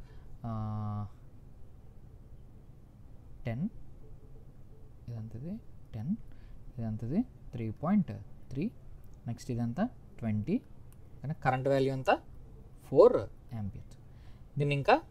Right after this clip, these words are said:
సింప్లిఫై చేయొచ్చు. ఈ రెండు ఇప్పుడు ఎలా ఉన్నాయి? టెన్, త్రీ పాయింట్ త్రీ సిరీస్లో ఉన్నాయి. సిరీస్లో ఉంటే R total equal to ఫార్ములా ఏంటి?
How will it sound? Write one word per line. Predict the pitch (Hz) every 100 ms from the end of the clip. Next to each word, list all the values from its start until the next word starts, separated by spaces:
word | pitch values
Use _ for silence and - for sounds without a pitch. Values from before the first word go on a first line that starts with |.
| - -
సింప్లిఫై | - 131 127 123
చేయొచ్చు. | 104 92 - - - - -
ఈ | 139
రెండు | 143 156
ఇప్పుడు | 156
ఎలా | 147
ఉన్నాయి? | 156 175 - - -
టెన్, | 131 151
త్రీ | 147 143
పాయింట్ | 143 143
త్రీ | 214
సిరీస్లో | 269 151 131 110 95
ఉన్నాయి. | 98 - - - - - -
సిరీస్లో | 147 143 143
ఉంటే | 147 143
R | 135
total | - 139 139
equal | 139
to | 131
ఫార్ములా | 135 127 127
ఏంటి? | 131 135 269